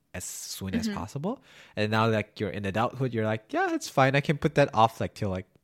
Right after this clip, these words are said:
Speaker 1: next week." <laughs> Or, like
Speaker 2: Yeah, yeah, yeah. You can focus on more on, on what you want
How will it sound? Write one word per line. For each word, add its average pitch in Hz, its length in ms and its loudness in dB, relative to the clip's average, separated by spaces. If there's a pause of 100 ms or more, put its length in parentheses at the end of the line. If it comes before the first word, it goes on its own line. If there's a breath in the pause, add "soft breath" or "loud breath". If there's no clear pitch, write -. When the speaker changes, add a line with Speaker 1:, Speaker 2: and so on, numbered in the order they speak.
(100)
Speaker 1:
next 107 340 -2
week." 101 320 -6
<laughs> - 60 -16 (440 loud breath)
Or, 110 60 -4
like 95 160 -2 (180)
Speaker 2:
Yeah, 240 280 2
yeah, - 380 -10 (180)
yeah. 214 320 -8 (180)
You 247 80 -2
can 262 180 2
focus 226 400 -2
on 208 140 -4
more 185 480 -6
on, 185 220 -6 (120)
on 185 360 -2
what - 160 -4
you - 100 -10 (100)
want - 220 -12